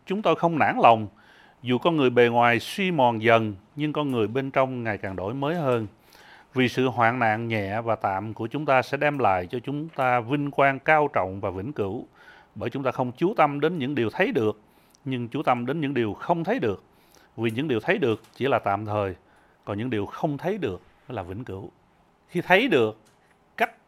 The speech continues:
mà bằng sự vị tha mà Bố-ô đã hành động, chúng ta hãy tự hỏi chúng ta những câu hỏi sau đây. Ấy là khi những người xung quanh chúng ta nhìn thấy cuộc đời của chúng ta đó,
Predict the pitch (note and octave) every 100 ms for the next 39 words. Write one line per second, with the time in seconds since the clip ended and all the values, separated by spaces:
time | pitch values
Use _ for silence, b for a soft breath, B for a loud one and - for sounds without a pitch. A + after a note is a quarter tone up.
0 | - A#2+ A2 G#2 G#2 - B2 A2 G2 A#2+
1 | A2+ A2 G#2+ B2 C3 C3+ B2+ A2+ _ _
2 | - G#2+ B2+ B2+ B2 G2+ A#2+ G2+ F#2+ F#2
3 | G2+ _ _ _ C#3+ C3 G2+ G2 F#2 G#2+
4 | C#3 _ _ _ A#2+ G2+ G2+ F#2+ F#2 A#2+
5 | C3 B2 G2+ F#2 G2+ F#2 - G#2 G2 -
6 | b b b b F3+ D#3 - - F3+ F3+
7 | F3+ E3 B2+ A2+ D#3+ F#3 D#3 B2+ A#2+ A2+
8 | G#2+ - F#3 F#3 E3+ F#3 F3+ D#3+ D#3+ -
9 | b b b b b b _ B2 B2 A#2+
10 | A2 G2+ D3+ F#3 C#4 C#4 _ A#2 - A#2+
11 | G#2+ G2+ A#2 D#3 D#3 C#3 C3+